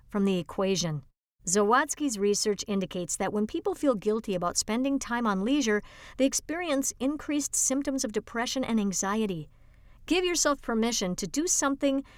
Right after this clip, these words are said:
that you like, he urges, and keep in mind that if a hobby makes you healthier and happier,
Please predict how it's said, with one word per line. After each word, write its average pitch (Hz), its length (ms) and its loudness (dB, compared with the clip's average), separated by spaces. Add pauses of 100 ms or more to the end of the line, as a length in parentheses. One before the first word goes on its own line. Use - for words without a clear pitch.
(120)
that - 160 -8
you 220 120 -4
like, 240 440 -4
he - 220 -4
urges, 202 420 0 (380)
and 190 120 0
keep 277 160 2
in 285 100 0
mind 180 380 0 (100)
that 202 120 -2
if 202 80 -2
a 180 60 0
hobby 294 340 0
makes 254 300 -2
you 208 80 0
healthier 269 580 0
and 196 120 -4
happier, 277 520 2